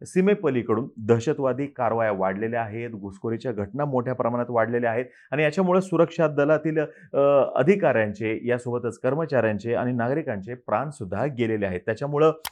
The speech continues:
पाकिस्तानी लष्कराचा नेमका हेतू काय आहे हे क्लिअर होत नाही, म्हणजे त्यांना अपेक्षित काय आहे हे क्लिअर होत नाहीये. आता हे जे विशेष डीजी आहेत, हे वेस्टर्न कमांड जम्मू काश्मीर आणि पंजाबमधल्या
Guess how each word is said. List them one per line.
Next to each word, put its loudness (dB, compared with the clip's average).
पाकिस्तानी 4
लष्कराचा 2
नेमका -2
हेतू -4
काय 2
आहे -4
हे -2
क्लिअर 0
होत -2
नाही, -6
म्हणजे -6
त्यांना -4
अपेक्षित 0
काय 2
आहे 2
हे 2
क्लिअर 2
होत 2
नाहीये. -4
आता -4
हे 2
जे 4
विशेष 4
डीजी 0
आहेत, 2
हे -4
वेस्टर्न -6
कमांड -4
जम्मू 4
काश्मीर 0
आणि 0
पंजाबमधल्या -4